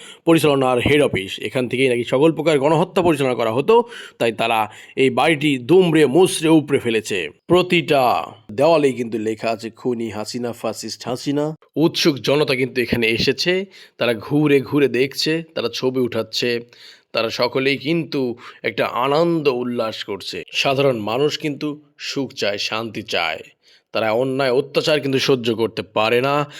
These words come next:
আপনারা দেখুন চারিদিকে কিভাবে ভেঙে ফেলা হয়েছে, চারটা দিকেই কিন্তু ভেঙে ফেলা হয়েছে, কোনো দিক কিন্তু আর অক্ষত নেই।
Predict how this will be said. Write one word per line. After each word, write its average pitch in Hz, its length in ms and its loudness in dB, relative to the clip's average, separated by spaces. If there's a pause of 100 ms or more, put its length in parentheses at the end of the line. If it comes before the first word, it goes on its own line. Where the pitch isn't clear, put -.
(180)
আপনারা 113 260 -6
দেখুন 139 500 2 (280)
চারিদিকে 123 400 2
কিভাবে 113 340 -2
ভেঙে 120 300 -2
ফেলা 98 220 -4
হয়েছে, 98 440 -2 (300)
চারটা 113 340 -2
দিকেই 156 460 2
কিন্তু 170 300 -2
ভেঙে 165 260 2
ফেলা 165 140 4
হয়েছে, 165 220 2
কোনো 131 280 0
দিক 117 220 -4
কিন্তু 117 280 -2
আর 101 140 2
অক্ষত 120 400 0
নেই। 107 720 -2